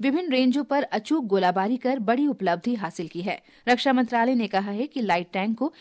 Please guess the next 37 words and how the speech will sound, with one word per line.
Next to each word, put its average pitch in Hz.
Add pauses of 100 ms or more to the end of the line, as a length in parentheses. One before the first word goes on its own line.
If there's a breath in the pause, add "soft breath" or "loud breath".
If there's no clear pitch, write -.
(160 loud breath)
अधिक 330
ऊंचाई 285
वाले 262
स्थानों 214
पर 240
सशस्त्र 254
बलों 196
की - (300 loud breath)
आवश्यकता 320
पूरी 269
करने 196
के 233
लिए 247 (120)
पच्चीस 226
टन 220
वर्ग 180 (100)
के 226
बख्तरबंद 190
लड़ाकू 170
वाहन 202
के 247
रूप 247
में 285 (260 soft breath)
तैयार 233
किया 170
जा 170
रहा 180
है। 190 (280 soft breath)
इसे 339
चेन्नई 294
स्थित 302
रक्षा 208
अनुसंधान 190
और 247
विकास 180
संगठन 202
की 262